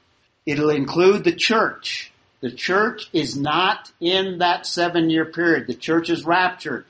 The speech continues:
We come back with Christ. We will reign with Christ a thousand years.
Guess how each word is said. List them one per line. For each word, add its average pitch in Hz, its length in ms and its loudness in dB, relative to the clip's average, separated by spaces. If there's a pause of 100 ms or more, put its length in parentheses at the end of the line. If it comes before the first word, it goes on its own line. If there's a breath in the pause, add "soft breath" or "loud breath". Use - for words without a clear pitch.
(220 soft breath)
We 165 200 0
come 165 280 -4
back 180 360 0
with 214 240 -8
Christ. 180 600 -2 (200 soft breath)
We 139 140 -2
will 139 240 0
reign 185 800 0
with 170 380 0
Christ 156 500 -2
a 127 60 -12
thousand 135 480 -2
years. - 500 -8